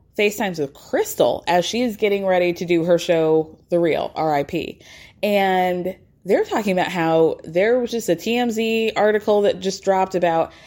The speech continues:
how, uh, the trustees for one of these many lawsuits of, uh, Girardi and Girardi <laughs> versus America, um,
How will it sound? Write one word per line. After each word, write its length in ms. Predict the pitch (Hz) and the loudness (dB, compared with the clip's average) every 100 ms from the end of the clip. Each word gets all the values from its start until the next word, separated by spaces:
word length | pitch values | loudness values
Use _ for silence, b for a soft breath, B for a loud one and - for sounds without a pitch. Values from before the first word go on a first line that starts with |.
| B - | B -14
how, 640 | 180 170 165 165 165 165 B B B B | -4 0 2 4 4 0 B B B B
uh, 420 | - 165 143 143 135 | -8 -6 -2 -2 -4
the 760 | 170 175 175 170 160 147 139 - _ _ _ _ _ _ _ _ _ - - | -4 -4 0 2 2 0 -4 -8 _ _ _ _ _ _ _ _ _ -20 -8
trustees 720 | - 262 311 - 254 240 226 | 2 2 2 -2 0 0 -2
for 360 | - 170 160 - _ _ _ _ | 0 2 2 -4 _ _ _ _
one 420 | 170 170 226 269 | -2 2 2 2
of 100 | 277 | 2
these 460 | 254 233 226 196 185 | 2 0 -2 -4 -2
many 420 | 185 220 233 233 | 0 0 -2 -2
lawsuits 720 | 220 202 190 180 175 170 170 - | -2 0 0 0 0 0 -2 -4
of, 380 | 175 165 160 | 0 0 0
uh, 220 | 175 160 151 | -2 -2 -2
Girardi 800 | 160 180 185 196 196 190 180 - | 0 2 4 4 2 0 -4 -4
and 140 | 175 | 0
Girardi 840 | 175 165 165 165 160 190 - 254 | 2 2 2 0 -2 -4 -6 -2
<laughs> 20 | |
versus 640 | 180 175 170 170 165 - - _ _ _ _ - - - | 2 2 2 -2 -4 -10 -18 _ _ _ _ -10 -10 -6
America, 640 | 165 170 170 160 160 156 160 B B B - | 0 4 4 4 0 -2 -4 B B B 0
um, 600 | 208 185 180 175 170 | 2 4 2 0 -4